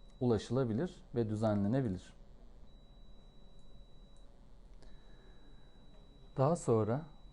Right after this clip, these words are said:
bağlantı yöneticisi sınıf tanımlarından düğüm bilgileri tablosuna girilir.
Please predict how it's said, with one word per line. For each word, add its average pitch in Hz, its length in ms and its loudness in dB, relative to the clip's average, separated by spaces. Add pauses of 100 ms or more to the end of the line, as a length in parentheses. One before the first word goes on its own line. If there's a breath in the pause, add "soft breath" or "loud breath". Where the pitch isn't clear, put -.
(100)
bağlantı 135 460 6
yöneticisi 110 640 0
sınıf 123 340 0
tanımlarından 98 720 4 (800 soft breath)
düğüm 135 260 6
bilgileri 101 440 4
tablosuna 98 560 2
girilir. 95 440 0